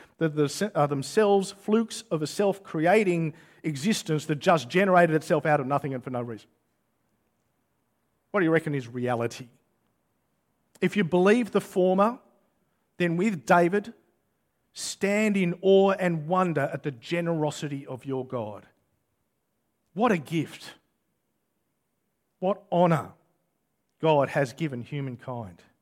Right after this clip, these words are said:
And so David returns to the place he started. "Yahweh, our Lord, how majestic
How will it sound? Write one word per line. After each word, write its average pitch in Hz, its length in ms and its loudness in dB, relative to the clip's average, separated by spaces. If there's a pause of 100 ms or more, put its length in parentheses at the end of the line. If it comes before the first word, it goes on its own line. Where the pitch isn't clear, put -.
(1800)
And 139 100 -8
so 147 160 -2
David 147 340 0
returns 151 420 -6
to - 80 -14
the 143 60 -8
place 143 280 -4
he 156 60 -6
started. 160 500 -6 (1300)
"Yahweh, 147 680 2
our 139 160 -2
Lord, 117 360 -8 (880)
how 170 220 -2
majestic 147 720 -6